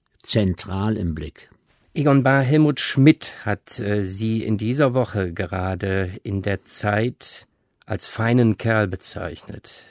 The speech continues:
Speaker 2: Er hat auch gesagt, es ist natürlich fürchterlich, dass Sie noch selbst Auto fahren und dass Sie regelmäßig im Willy-Brandt-Haus zugegen sind und dort Ihre Partei beraten. Das hat er sicherlich mit einem Augenzwinkern getan.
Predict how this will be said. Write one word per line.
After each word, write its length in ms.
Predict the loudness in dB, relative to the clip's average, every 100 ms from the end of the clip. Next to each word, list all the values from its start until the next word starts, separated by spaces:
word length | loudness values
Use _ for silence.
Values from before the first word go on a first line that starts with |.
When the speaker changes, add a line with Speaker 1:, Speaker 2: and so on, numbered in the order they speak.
| -16
Speaker 2:
Er 180 | -10 -8
hat 180 | -6
auch 120 | -6 -4
gesagt, 340 | -4 -4 -6
es 140 | -8
ist 80 | -4
natürlich 420 | -4 -2 -2 -2
fürchterlich, 580 | -4 -4 -4 -4 -4 -6
dass 180 | -8 -8
Sie 100 | -4
noch 140 | -4
selbst 320 | -4 -6 -6 -6
Auto 260 | -4 -4
fahren 420 | -6 -6 -4 -4
und 140 | -6 -6
dass 120 | -8
Sie 80 | -6
regelmäßig 680 | -6 -4 -4 -6 -8 -10 -10
im 120 | -8
Willy-Brandt-Haus 840 | -8 -8 -4 -4 -4 -6 -6 -10
zugegen 680 | -8 -4 -2 -2 0 0 -2
sind 600 | -2 -4 -4 -6 -10 -20 -10
und 260 | -8 -6
dort 220 | -4 -6
Ihre 200 | -6 -8
Partei 480 | -6 -8 -8 -6 -4
beraten. 560 | -4 -4 -4 -4 -4 -6
Das 180 | -6 -8
hat 120 | -8
er 80 | -6
sicherlich 380 | -6 -6 -6
mit 140 | -6 -6
einem 220 | -4 -4
Augenzwinkern 760 | -2 -2 -2 -4 -6 -2 -4 -4 _ _ _ _
getan. 580 | -12 -6 -2 0 0 -2